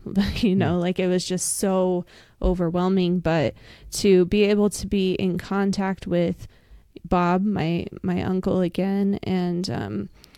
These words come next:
Speaker 1: know that it was him talking to me and hearing shit that I, that he needed to tell me, um, it was, it was really powerful. And so, um, for people who are grieving out there, like, don't think that it's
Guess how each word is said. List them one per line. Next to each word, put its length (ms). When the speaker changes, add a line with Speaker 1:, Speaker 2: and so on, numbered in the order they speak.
Speaker 1:
know 300
that 160
it 120
was 180
him 500
talking 360
to 60
me 200
and 120
hearing 360
shit 320
that 100
I, 320
that 200
he 240
needed 380
to 120
tell 260
me, 440
um, 460
it 140
was, 460
it 80
was 200
really 220
powerful. 560
And 180
so, 420
um, 580
for 260
people 320
who 100
are 120
grieving 420
out 200
there, 200
like, 340
don't 280
think 280
that 160
it's 360